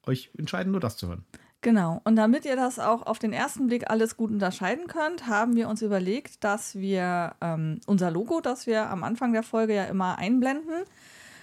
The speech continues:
Speaker 2: mit unterschiedlichen Farben hinterlegen. Jetzt habe ich leider nicht mehr so ganz auf dem Schirm, welche Farben wir für welches Thema haben. Ich glaube, für die News hier wollten wir blau nehmen, richtig?
Speaker 1: Ja, so ein Petrol.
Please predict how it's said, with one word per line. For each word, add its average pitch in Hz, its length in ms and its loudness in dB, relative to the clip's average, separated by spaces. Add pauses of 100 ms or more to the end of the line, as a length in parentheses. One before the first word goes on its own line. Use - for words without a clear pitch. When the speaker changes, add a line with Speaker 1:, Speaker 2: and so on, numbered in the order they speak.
(160)
Speaker 2:
mit 226 140 4
unterschiedlichen 233 640 0
Farben 214 320 2
hinterlegen. 170 500 0
Jetzt - 300 -8
habe 311 160 0
ich 294 80 -8
leider 254 240 0
nicht 254 160 -2
mehr 233 100 4
so 226 80 0
ganz 220 240 0
auf 240 120 -2
dem 240 100 0
Schirm, 233 340 4
welche 233 300 2
Farben 247 400 2
wir 240 100 4
für 220 160 2
welches 220 340 0
Thema 214 320 2
haben. 170 220 -2
Ich 185 100 -12
glaube, 233 220 -2
für - 100 -6
die 196 140 0
News 214 400 2
hier 311 280 2
wollten 247 340 -2
wir 240 120 2
blau 180 380 2
nehmen, 143 260 -8
richtig? 269 400 -2
Speaker 1:
Ja, 113 300 2
so 107 140 0
ein 104 220 2
Petrol. 110 520 -2